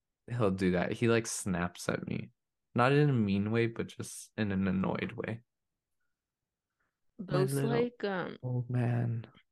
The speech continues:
Speaker 2: I'm starting to hate those TikToks of, like, the dogs that are having their last meal and stuff. And I'm like,
Speaker 1: Um,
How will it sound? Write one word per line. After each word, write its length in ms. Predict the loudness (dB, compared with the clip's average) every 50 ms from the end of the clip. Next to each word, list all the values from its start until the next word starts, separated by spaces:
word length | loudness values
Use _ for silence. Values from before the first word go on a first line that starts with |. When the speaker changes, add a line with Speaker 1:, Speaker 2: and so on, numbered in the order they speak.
| _ _ _ _ _ _ _ _ _ _ _ _ _ _ _ _ _ _ _ -4
Speaker 2:
I'm 180 | -2 -2 -2 -2
starting 380 | 0 2 2 2 4 2 2 2
to 160 | 0 0 2
hate 300 | 4 4 4 4 4 2
those 220 | 0 0 0 0
TikToks 760 | -4 -4 -4 -4 -4 -4 -2 0 2 2 2 0 -2 -4 -2
of, 220 | 0 0 0 0 0
like, 240 | 0 2 2 0 0 -2 0
the 120 | 2 2
dogs 480 | 2 2 2 2 4 2 2 0 -2 0
that 120 | 4 6
are 100 | 6 6
having 400 | 6 4 2 0 0 0 -2 0
their 200 | 0 2 2 2
last 440 | 2 2 2 4 2 2 2 0 0
meal 400 | 0 2 2 2 2 4 4 4
and 160 | 4 2 2
stuff. 480 | 0 2 4 4 6 6 6 2 0 -4 _ -6
And 100 | -4 -2
I'm 80 | 0
like, 260 | 2 2 2 2 2
Speaker 1:
Um, 440 | 0 -2 -4 -4 -6 -6 -8 -10 -10